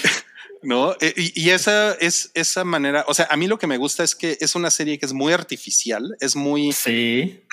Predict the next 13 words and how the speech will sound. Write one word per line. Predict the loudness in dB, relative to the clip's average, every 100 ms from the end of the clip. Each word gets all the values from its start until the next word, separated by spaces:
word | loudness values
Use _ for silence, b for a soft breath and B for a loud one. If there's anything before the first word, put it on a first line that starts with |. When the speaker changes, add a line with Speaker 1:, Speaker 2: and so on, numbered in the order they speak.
| -6
Speaker 1:
<clears throat> | -4 -2 0
eh, | 2 4 2 2
es | 0 0 -2 -4
como, | -4 0 0 0 0 0 -4 -8 _ _ -4
es | -2 -2 -6 _ _ _ 0
tal | 0 4
cual | 4 4 2 -6 _ _
teatro, | 2 4 2 0 0 0 -2 0
teatro | 2 2 -4
filmado, | -4 -8 -2 -2 -2 -4 -10 _
¿no? | -6 -6 _ _ _ _ _ _ _ -6
Speaker 2:
Ajá. | -4 -2 -2 0 0 0
Speaker 1:
Eh, | 2 2 2 2 2 0